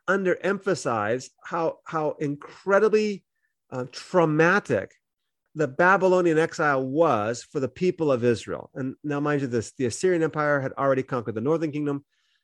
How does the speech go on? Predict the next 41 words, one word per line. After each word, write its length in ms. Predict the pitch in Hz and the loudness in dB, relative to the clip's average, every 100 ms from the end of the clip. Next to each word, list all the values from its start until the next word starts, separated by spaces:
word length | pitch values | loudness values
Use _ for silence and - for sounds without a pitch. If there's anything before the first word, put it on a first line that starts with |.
| _ | _
But 80 | 139 | -6
the 80 | 139 | -6
Babylonian 640 | 113 - 170 196 214 208 180 | -6 -4 -2 0 2 2 2
exile 300 | 180 185 175 | 2 0 -2
for 100 | 147 | -4
the 80 | |
southern 280 | 139 165 160 | -2 0 0
kingdom, 240 | 170 175 135 | 0 0 0
like, 200 | 123 - | 0 -2
this 180 | - - | -8 -8
is 120 | 147 | -2
it. 260 | 208 226 127 | 0 0 -2
We're 120 | 175 | -2
done. 460 | 156 226 131 85 87 _ _ _ _ _ _ _ | 0 -2 -4 -12 -20 _ _ _ _ _ _ _
Everything 360 | 165 214 233 214 | 2 2 2 2
we 140 | 185 | 0
have 560 | 147 180 156 90 113 143 | 2 2 2 0 -4 -4
and 80 | 151 | -2
everything, 300 | 185 185 - | -2 -4 -6
the 80 | 156 | -10
promises 480 | - 185 196 196 | -4 -4 -2 -4
that, 140 | 180 - | -4 -2
that 220 | 160 143 | -4 -2
God 180 | 165 165 | -2 0
has 120 | 117 | -2
given 220 | 165 170 160 | -4 -4 -2
to 100 | 151 | -4
us 100 | 131 | -4
as 100 | 120 | -10
a 60 | |
people, 540 | - 190 190 104 135 - _ _ _ _ | -8 -8 -4 -4 -6 -10 _ _ _ _
they're 380 | 160 156 180 - | -8 -2 0 2
over 240 | 277 302 | 2 2
with 240 | 127 85 _ | 0 -4 _
because 560 | 151 170 151 147 143 - _ _ _ _ - | -4 0 2 2 -2 -12 _ _ _ _ -6
the 80 | 151 | 0
whole 140 | 208 | 0
point 320 | 208 285 302 | 0 -2 0
of 80 | 165 | 2
it 120 | 151 | 2
was 320 | 156 151 151 | 2 0 0